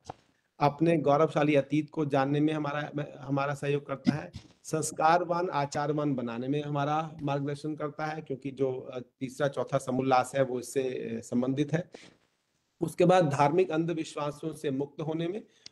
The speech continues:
तो उसमें जो दसवां विषय, जो सातवां, आठवां, नौवां समोल्लास आएगा, दसवां आएगा,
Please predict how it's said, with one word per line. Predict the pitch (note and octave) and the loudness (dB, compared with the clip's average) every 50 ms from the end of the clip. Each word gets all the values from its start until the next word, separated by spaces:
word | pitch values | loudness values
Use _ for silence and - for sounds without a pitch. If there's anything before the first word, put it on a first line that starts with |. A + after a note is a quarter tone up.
| _ - | _ -6
तो | - | -4
उसमें | C#3+ C#3 - - D#3+ D#3+ D3+ | -4 -4 -2 -2 -4 -2 -2
जो | C#3+ D3+ D3 | -2 -4 0
दसवां | B2+ C#3 C3+ - - D3+ D3 | 0 0 -2 -2 -2 -4 -2
विषय, | D3 C#3+ D3 D#3 D3 C#3+ C3 C#3+ C#3 | -2 -2 0 0 0 0 0 -4 -4
जो | B2 D3 | -4 -4
सातवां, | C#3+ - C#3 C3 C3 - - C#3+ C3+ | -2 0 0 0 0 0 -2 -2 -2
आठवां, | C3 B2+ - - C#3 C3+ | -2 -2 -4 -6 -4 -2
नौवां | C3+ C3 C3+ C#3 | -2 0 0 -2
समोल्लास | C#3 - C3 C3 C3+ C3+ C3 B2+ B2+ - B2+ | -2 -2 -4 -4 -4 0 2 0 0 0 -2
आएगा, | B2+ B2+ B2 C3+ | -6 -4 -2 -2
दसवां | A#2+ A2+ B2 A#2+ - - D3 C#3 C3+ | -4 -4 -6 -10 -8 -2 2 2 2
आएगा, | B2+ B2 B2 A#2+ C#3 D3 D3 - | 2 0 0 0 -2 -2 -2 -6